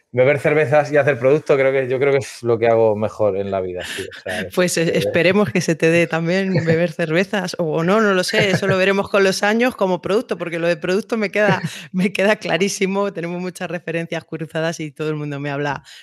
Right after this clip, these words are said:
Speaker 2: me habla genial de ti, Paco.
Speaker 1: Ujú.
Speaker 2: Eh, no sé, pero claro, eh, vemos la carrera, vemos que has hecho de todo y, y ahora llegas a Bipi, ¿no?
Speaker 1: Ujú.
Speaker 2: Eh, te, lo, lo primero que, que me viene a mí a la mente, para que no conozca Bipi, alguno habrá, ¿vale? Dinos, dinos brevemente qué hace Bipi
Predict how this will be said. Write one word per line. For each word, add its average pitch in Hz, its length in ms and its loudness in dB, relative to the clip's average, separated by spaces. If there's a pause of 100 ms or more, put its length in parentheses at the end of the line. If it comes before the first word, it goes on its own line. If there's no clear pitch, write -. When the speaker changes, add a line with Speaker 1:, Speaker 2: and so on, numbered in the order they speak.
Speaker 2:
me 156 120 0
habla 151 380 0
genial 151 440 -2
de 143 80 -2
ti, 143 160 -10
Paco. 151 380 -8 (280)
Speaker 1:
Ujú. 123 140 -4
Speaker 2:
Eh, 160 480 4
no 180 100 0
sé, 220 200 -4
pero 170 420 -2
claro, 180 480 -4 (100)
eh, 151 240 -8
vemos 160 440 -6
la 208 140 -4
carrera, 202 420 0
vemos 202 220 -4
que 208 80 -4
has 202 100 -6
hecho 208 180 -8
de 196 140 -2
todo 214 340 -2
y, 160 400 -12 (220)
y 185 100 -4
ahora 185 160 -2
llegas 175 320 -6
a 175 60 -2
Bipi, 226 360 -8 (120)
¿no? 247 240 -10 (260)
Speaker 1:
Ujú. 139 160 0
Speaker 2:
Eh, 185 280 2
te, 113 200 -8
lo, 175 200 -2
lo 180 140 0
primero 202 440 -4
que, 196 420 -4
que 190 80 -14
me 180 140 -8
viene 175 220 -4
a - 20 -6
mí 175 80 -2
a 170 60 0
la 170 100 0
mente, 196 380 0
para 165 260 -4
que 156 160 -6
no 156 100 -2
conozca 180 340 -4
Bipi, 175 320 -2
alguno 160 340 2
habrá, 170 400 0
¿vale? 196 340 -2
Dinos, 175 540 -6
dinos 185 260 -6
brevemente 185 640 -6
qué - 100 -12
hace 180 220 -8
Bipi 226 340 -8